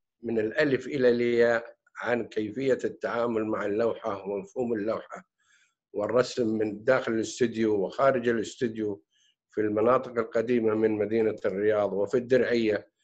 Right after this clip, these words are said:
لنا صولات وجولات م-، مع الأستاذ سعدي في عز الشمس، ومع ذلك تحملنا وهو شجعنا بطبيعة الحال، ومن هنا تأسسنا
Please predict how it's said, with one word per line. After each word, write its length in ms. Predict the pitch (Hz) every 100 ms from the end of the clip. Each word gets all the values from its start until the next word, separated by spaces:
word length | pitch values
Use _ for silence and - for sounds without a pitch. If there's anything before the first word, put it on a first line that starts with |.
| _ _ 101
لنا 340 | 131 135 117
صولات 560 | - 113 113 120 113 110
وجولات 640 | 107 104 104 110 92 - -
م-، 100 | 117 - 98
مع 220 | 107 107
الأستاذ 500 | 104 95 - 107 101
سعدي 540 | - 101 101 104 95
في 180 | 95 104
عز 420 | 107 127 113 110 - _ _ _ _ -
الشمس، 760 | 104 - 123 95 - - - _ -
ومع 260 | 104 98
ذلك 460 | 98 123 120 117 -
تحملنا 760 | - - 104 117 131 135 131 131
وهو 580 | 117 135 135 139 135 135 - -
شجعنا 720 | - 113 113 165 123 82 71 _ _ _ 95
بطبيعة 460 | 92 107 110 95 98
الحال، 440 | 95 - 107 90
ومن 280 | 92 135 127
هنا 220 | 156 151
تأسسنا 840 | - - 131 - 143 135 135 131